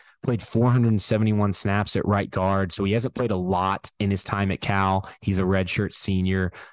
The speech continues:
But again, he's a guy that's been at Cal for that long and played sparingly every single year, and he'd come in with one year left.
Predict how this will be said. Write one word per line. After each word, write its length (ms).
But 120
again, 260
he's 240
a 60
guy 180
that's 220
been 140
at 100
Cal 280
for 140
that 220
long 260
and 100
played 520
sparingly 960
every 240
single 320
year, 280
and 140
he'd 140
come 180
in 140
with 160
one 240
year 180
left. 440